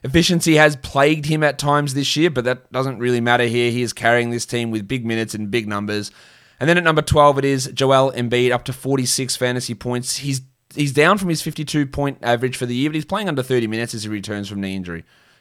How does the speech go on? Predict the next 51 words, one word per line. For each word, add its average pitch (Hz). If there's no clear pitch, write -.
Twenty-nine 147
and 123
nine, 120
two 214
assists 123
and 117
two 120
blocks. 104
We 110
know 104
he 101
can 98
be 95
better 113
than 104
that, 107
and 92
he's 104
still 107
really 98
bloody 92
good. 110
Thirteen 180
is 147
Kawhi 143
at 135
forty-six 135
fantasy 131
points, 131
and 127
then 127
fourteen 123
is 110
Domantas 110
Sabonis 104
up 101
at 101
forty-six 104
as 95
well, 104
which 165
is 180
just 226
a 175
little 160
bit 151
above 123
his 117
average. 117
He 190
does 170